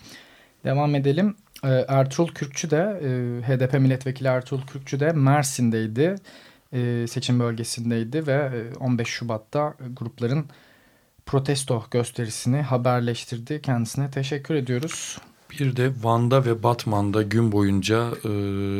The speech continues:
Speaker 2: polisle gruplar arasında çatışmalar karşılıklı devam etti. E, polis, e, akşam saatlerine kadar, e, toma araçlarla, tazikli su ve gazlarla, e, gruplara müdahalelerde bulundu.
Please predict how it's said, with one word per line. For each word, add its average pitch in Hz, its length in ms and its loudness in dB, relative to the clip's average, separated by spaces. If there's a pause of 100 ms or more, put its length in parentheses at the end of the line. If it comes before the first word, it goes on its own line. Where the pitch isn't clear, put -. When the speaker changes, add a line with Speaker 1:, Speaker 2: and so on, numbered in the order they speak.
(140)
Speaker 2:
polisle 104 640 0 (120)
gruplar 98 380 0
arasında 98 480 0
çatışmalar 95 720 0
karşılıklı 95 600 0
devam 92 320 4
etti. 113 380 -4 (520)
E, - 60 -2 (680)
polis, 107 500 -2
e, 98 240 -4
akşam 104 380 2
saatlerine 95 600 0
kadar, 104 580 2
e, 92 480 -4
toma 104 280 4
araçlarla, 92 680 0
tazikli 98 480 -4
su 95 200 -6
ve 95 120 0 (240)
gazlarla, 92 720 0 (100)
e, 95 60 -2 (1300)
gruplara 104 420 2
müdahalelerde 98 760 4
bulundu. 90 460 -2